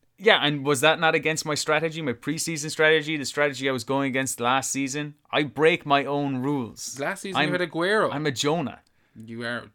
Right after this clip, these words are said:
Speaker 2: don't, we don't, we'll get into this Jonah thing later on.
Speaker 1: <laughs> Yeah, we had to, we had to Google that. But anyway, uh, in the end, I was like, "Okay, I'm gonna go for Vardy." But just the stats,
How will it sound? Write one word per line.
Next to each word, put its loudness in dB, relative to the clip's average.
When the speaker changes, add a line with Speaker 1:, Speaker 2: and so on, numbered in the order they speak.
Speaker 2:
don't, -10
we -10
don't, 0
we'll 0
get 6
into 10
this 6
Jonah 6
thing -2
later -4
on. -6
Speaker 1:
<laughs> -
Yeah, 2
we 0
had 2
to, -2
we -8
had -10
to -18
Google -10
that. -8
But -2
anyway, 2
uh, 4
in -6
the 0
end, 2
I 4
was -4
like, -6
"Okay, 0
I'm -2
gonna -6
go -4
for -12
Vardy." 0
But -2
just -8
the -12
stats, -6